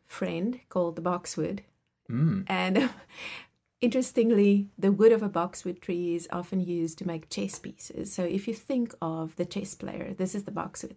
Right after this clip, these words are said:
Speaker 1: This is the, this is the person who likes the black and white.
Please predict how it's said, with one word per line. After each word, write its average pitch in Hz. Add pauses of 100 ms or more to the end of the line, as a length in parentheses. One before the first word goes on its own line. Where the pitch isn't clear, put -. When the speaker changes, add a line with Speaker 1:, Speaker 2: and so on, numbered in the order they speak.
Speaker 1:
This 226
is 262
the, 226 (200)
this 208
is 320
the -
person 185
who 190
likes 175
the -
black 185
and 196
white. 196